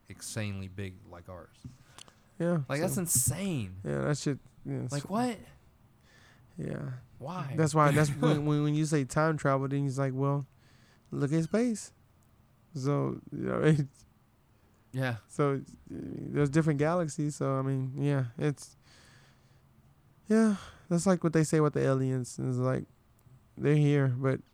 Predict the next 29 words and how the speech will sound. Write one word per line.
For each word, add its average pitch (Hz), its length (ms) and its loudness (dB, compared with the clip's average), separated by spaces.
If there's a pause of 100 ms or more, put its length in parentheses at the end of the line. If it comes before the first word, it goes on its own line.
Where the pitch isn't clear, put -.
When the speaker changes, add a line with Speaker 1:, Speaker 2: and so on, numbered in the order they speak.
Speaker 2:
you 135 180 -4
know, 131 140 0
you 131 120 0
don't 131 200 0
know 135 160 0
they're 135 140 -2
here. 123 320 -2 (400)
Speaker 1:
Yeah. 104 60 -20 (200)
First 139 360 -8
of 104 80 -10
all, 98 220 -6
like, 98 300 -16
we're 117 460 -4
not, 98 420 -6 (1600)
like, 120 160 -4
if 127 140 -4
aliens 185 420 -2
are, 143 100 2
like, 123 260 0 (260)
so - 380 -4
far 120 240 0
ahead, 107 380 -4
like, 101 280 -6
in, 95 300 -8
like, 92 180 -14
maturity-wise 110 1200 -6 (800)
and 95 260 -8
behavior 107 680 -4 (400)
and, 90 440 -10